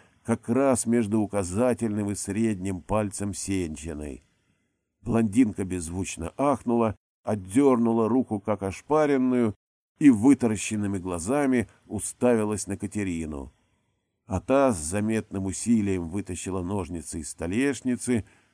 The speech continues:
сунула их под батист и негромко сказала сквозь зубы: «Смотрите, в другой раз не промахнусь».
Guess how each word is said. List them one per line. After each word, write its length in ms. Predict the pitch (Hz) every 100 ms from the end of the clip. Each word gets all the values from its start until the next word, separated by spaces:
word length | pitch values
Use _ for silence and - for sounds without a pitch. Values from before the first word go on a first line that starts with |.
| -
сунула 500 | - 147 131 110 107
их 380 | - 117 98 -
под 180 | 98
батист 680 | 82 80 80 117 143 - - _ _ _ -
и 160 | 139
негромко 640 | 120 117 87 110 113 - 107
сказала 600 | - 101 98 92 78 73
сквозь 320 | - 82 73
зубы: 460 | 76 78 71 65 - _ _ _ _ _ _
«Смотрите, 880 | - - 104 113 101 107 98 78 - _
в 100 | 82
другой 400 | 98 104 92 113
раз 320 | 104 110 -
не 100 | 110
промахнусь». 800 | - 107 107 - 87 85 -